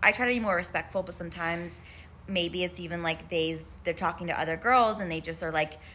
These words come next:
really invested in one and kind of letting, uh, letting other things fizzle out. I would say just honestly cut it off and let it die, um, or just say something 'cause it won't hurt either way, you know? Like, if you feel like you need closure, then say something.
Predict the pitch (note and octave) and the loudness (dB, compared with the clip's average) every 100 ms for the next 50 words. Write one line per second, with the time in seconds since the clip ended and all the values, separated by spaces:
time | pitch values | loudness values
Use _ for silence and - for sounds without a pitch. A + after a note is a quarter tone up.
0 | - F3+ E3+ E3+ A3 A3+ A3+ G#3 G3+ G3 | -2 2 2 4 4 4 2 0 2 4
1 | F#3 F#3 E3+ - D#3+ D#3+ D#3 D#3 D#3 - | 4 4 0 -4 -4 0 0 0 -2 -4
2 | E3+ D#3+ D#3+ D#3 D#3+ D#3+ E3 - D#3+ - | -2 -2 0 -4 -4 -6 -8 -6 -6 2
3 | F3+ F#3 F3+ E3+ F3 E3+ F3+ E3+ E3 - | 6 6 6 2 0 -2 -2 -2 -2 -2
4 | - - - - - E3+ E3+ - E3 - | -6 -14 -20 -4 2 2 2 -2 -6 -6
5 | D#3+ D#3 D3+ D3+ C#3 - D#3+ D3+ D3 D3+ | -4 -2 0 -2 -2 -6 -4 -4 -6 -4
6 | D#3+ D3 E3 A3 C#4+ - - - - F#3 | 0 2 4 4 0 -6 -18 -8 2 4
7 | F3 E3 E3 - - F3 E3+ D#3+ D#3 D#3+ | 6 4 0 -6 -2 2 4 4 4 0
8 | D#3+ B3+ B3 F4 G#3+ E3 E3 D#3 E3+ E3+ | -2 -4 -2 -2 -2 -2 -4 -4 -6 -6
9 | F3+ G#3 G3+ D#3+ D3+ C#3+ - D#3+ D#3 D3+ | -2 -2 -2 0 0 0 -4 -6 -4 -2
10 | D3+ F#2 E3 D#3 F3 F#3 F#3 G#3 G3 A3+ | -2 -2 0 0 0 -4 -6 -8 0 2
11 | A#3 A#3 F#3+ F3+ F3+ - D#3+ E3+ F3+ E3+ | 2 -2 -4 -6 -8 -4 -4 0 -2 -2
12 | D#3+ - - - - - - | -4 -8 -10 -10 -12 -10 -10